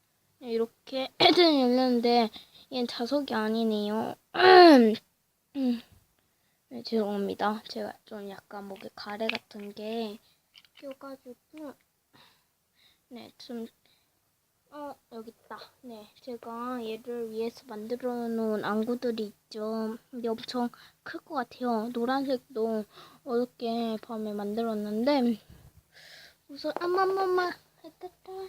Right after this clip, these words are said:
네, 초록색 거를 먼저 끼워볼게요. 그걸 끼고 올게요.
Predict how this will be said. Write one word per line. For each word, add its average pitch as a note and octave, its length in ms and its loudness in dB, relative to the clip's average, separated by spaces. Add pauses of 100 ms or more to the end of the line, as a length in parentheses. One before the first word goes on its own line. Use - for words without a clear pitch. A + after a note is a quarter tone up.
(920)
네, B3+ 140 -16 (160)
초록색 F#4 640 -18
거를 A#3+ 720 -10
먼저 A3 300 -20 (180)
끼워볼게요. G#3+ 920 -14 (760)
그걸 B3+ 220 -6
끼고 E4 260 -12
올게요. A3+ 560 -8